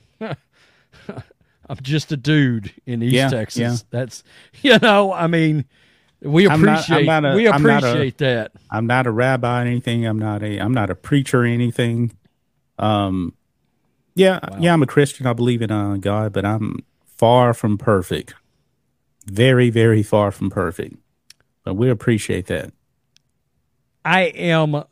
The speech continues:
Speaker 1: reestablishing my connection to God with help from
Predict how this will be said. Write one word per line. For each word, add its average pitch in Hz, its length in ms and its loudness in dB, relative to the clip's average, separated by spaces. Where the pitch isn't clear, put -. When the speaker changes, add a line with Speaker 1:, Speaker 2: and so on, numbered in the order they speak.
Speaker 1:
reestablishing 170 1400 -2
my 131 200 0
connection 151 600 -2
to 147 80 -2
God 147 640 0
with 143 220 -2
help 147 300 -4
from 135 420 -8